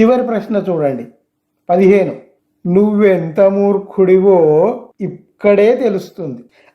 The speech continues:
అసలు నీ అస్తిత్వాన్నే ఒప్పుకోని మాలాంటి నాస్తికుల్ని ఎందుకు పుట్టించావు? మాతో నానా విధాలుగా ఎందుకు తిట్లు తింటున్నావు? మాతో రకరకాల విమర్శలు ఎందుకు చేయించుకుంటున్నావు?"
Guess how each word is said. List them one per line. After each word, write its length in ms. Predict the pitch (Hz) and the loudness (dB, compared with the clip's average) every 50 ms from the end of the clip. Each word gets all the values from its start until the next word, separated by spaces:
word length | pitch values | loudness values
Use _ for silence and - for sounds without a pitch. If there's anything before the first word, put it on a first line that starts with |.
| - | -4
అసలు 320 | 226 214 220 269 240 240 254 | -4 -2 0 -2 -2 0 0
నీ 260 | 247 240 247 247 233 | 0 0 0 0 0
అస్తిత్వాన్నే 1040 | 196 226 156 - - - - 233 233 233 233 233 226 233 233 233 226 226 233 226 | 0 -2 -2 -4 -8 -8 -8 -8 -8 -6 -4 0 0 0 0 0 -2 -2 -2 -2
ఒప్పుకోని 840 | 226 220 214 208 208 - - 220 - - 214 214 220 214 214 214 208 | 0 0 0 -2 -2 -4 -6 -8 -6 -2 -2 0 0 0 0 0 0
మాలాంటి 920 | 196 202 196 196 202 202 202 202 202 202 196 190 - 202 190 180 185 - - _ _ - | 0 0 0 0 0 2 2 2 0 0 -2 -2 -4 -4 -4 -4 -6 -12 -20 _ _ -10
నాస్తికుల్ని 1000 | 151 151 156 165 180 226 247 240 - - - 269 247 - 254 247 247 247 247 247 | -6 -2 0 0 0 0 -2 -4 -8 -10 -10 -10 -8 -6 -4 -4 -2 -2 0 0
ఎందుకు 420 | 247 233 208 202 202 214 202 214 | 0 0 0 0 0 -2 -2 -2
పుట్టించావు? 1080 | 190 202 208 196 - 214 196 196 185 185 202 196 190 196 202 196 196 180 143 110 - - _ _ _ _ _ - | -2 -4 -4 -4 -4 -4 -4 -4 -4 -2 0 2 2 4 2 2 2 0 -4 -6 -10 -16 _ _ _ _ _ -4
మాతో 460 | 175 196 214 220 220 226 254 233 220 | -2 0 0 0 -2 -2 -2 -2 -2
నానా 520 | 202 185 185 190 196 214 233 233 233 240 233 | -2 -2 -2 -2 -2 -2 0 0 0 0 0
విధాలుగా 760 | 208 202 208 196 220 220 226 220 226 226 220 226 220 220 | 0 -2 -2 0 2 2 2 2 2 0 0 2 2 2
ఎందుకు 720 | 214 202 196 196 208 208 220 247 240 262 247 240 220 - - _ _ _ - | 2 0 0 0 -2 -2 -2 -4 -6 -6 -6 -8 -8 -8 -12 _ _ _ -6
తిట్లు 280 | 226 226 233 - 254 | -6 -6 -4 -4 -2
తింటున్నావు? 880 | 220 233 226 220 220 233 220 202 202 202 208 214 220 208 180 143 123 - - _ _ _ _ - | 0 0 0 0 0 0 2 2 2 2 2 2 2 0 0 -2 -6 -10 -16 _ _ _ _ -6
మాతో 420 | 180 180 202 220 226 220 240 220 208 | -2 0 0 0 0 0 0 0 0
రకరకాల 800 | 185 175 180 185 180 220 214 214 220 214 220 233 240 247 254 262 254 | 2 2 0 0 0 0 0 0 0 0 0 0 0 2 0 0 -2
విమర్శలు 600 | 247 247 233 233 240 233 208 - 240 226 214 214 | -2 -2 0 0 0 -2 -2 -2 -4 -4 -2 -2
ఎందుకు 300 | 208 208 208 240 240 233 | -2 -2 -2 -4 -4 -4
చేయించుకుంటున్నావు?" 1300 | 240 233 220 226 220 208 - - - 220 208 202 208 214 202 196 202 208 214 214 190 160 - - - | -4 -2 -2 -2 -4 -6 -8 -10 -8 -6 -6 -4 -2 -2 0 0 0 2 2 2 0 0 -4 -8 -12